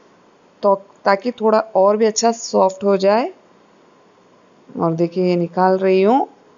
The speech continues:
एक बाउल में और इसके अंदर मैं अभी रसम डाल दूंगी और रसम डाल के इसके ऊपर गार्निशिंग के लिए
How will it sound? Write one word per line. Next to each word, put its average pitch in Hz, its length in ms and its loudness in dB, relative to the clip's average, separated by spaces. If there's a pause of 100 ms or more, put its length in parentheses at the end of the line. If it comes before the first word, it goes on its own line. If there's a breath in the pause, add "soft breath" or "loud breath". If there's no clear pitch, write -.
(520)
एक 170 220 -2
बाउल 180 280 2
में 247 280 -2 (1900)
और - 320 -2
इसके 208 260 -2
अंदर 202 260 2
मैं 196 200 -2
अभी 214 180 -2 (280)
रसम 190 460 0
डाल 175 240 2
दूंगी 190 380 -4 (1900)
और 170 140 0
रसम 170 300 -2
डाल 190 240 2
के 226 220 -2 (840)
इसके 214 280 -4
ऊपर 202 260 -2
गार्निशिंग 180 580 -2
के 185 160 -4
लिए 180 340 0